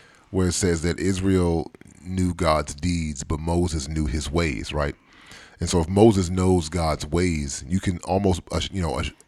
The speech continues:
assuredly guaranteed or be guaranteed that th-, Moses spent time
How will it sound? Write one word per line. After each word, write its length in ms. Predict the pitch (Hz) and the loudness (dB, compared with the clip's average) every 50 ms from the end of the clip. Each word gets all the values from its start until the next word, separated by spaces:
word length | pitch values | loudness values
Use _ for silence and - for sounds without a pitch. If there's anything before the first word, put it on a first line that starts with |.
| - | -4
assuredly 520 | - 85 - - - 143 139 135 117 110 101 | 0 4 6 8 10 10 10 8 8 4 -2
guaranteed 800 | 95 85 104 101 101 95 92 85 - - - 104 92 82 78 78 | 0 0 0 2 2 2 0 -2 -2 -2 0 0 0 0 -2 -2
or 80 | 78 71 | -2 -2
be 160 | 73 98 95 | 0 -2 -2
guaranteed 840 | 87 82 92 85 80 78 76 - - - 139 135 117 101 92 80 | -2 -2 -4 -2 -2 -4 -4 -6 -6 -4 -2 -2 0 0 -2 -2
that 300 | 82 82 82 76 71 - - - - - - - - - - _ _ _ _ _ _ _ _ _ _ - 101 | -2 -2 -2 -2 -2 -4 -8 -16 -20 -20 -20 -20 -20 -20 -20 _ _ _ _ _ _ _ _ _ _ -18 -12
th-, 140 | 90 85 - - | -10 -10 -8 -2
Moses 420 | 104 107 107 113 117 101 101 92 | 2 6 8 8 8 8 6 2
spent 400 | - - - - 117 104 87 76 | 0 -2 -4 -2 -2 -2 -2 -2
time 580 | - - - - 101 101 98 87 78 73 73 73 | -4 -6 -4 -2 -2 -2 0 -2 -2 -4 -6 -8